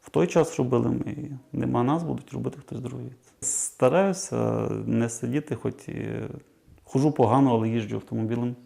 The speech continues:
Ну, стараюся не просто сидіти в лікарні,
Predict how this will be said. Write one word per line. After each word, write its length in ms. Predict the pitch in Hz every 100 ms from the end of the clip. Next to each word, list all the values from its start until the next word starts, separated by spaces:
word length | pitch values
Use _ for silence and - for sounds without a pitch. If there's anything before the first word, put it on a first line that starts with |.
| - - - - - - _ -
Ну, 500 | - 117 117 117 113
стараюся 1000 | - - 120 120 117 - 120 113 113 107 - - _ - _ -
не 140 | 123
просто 320 | - 127 -
сидіти 380 | - 117 117 113
в 60 | 110
лікарні, 480 | 107 113 110 110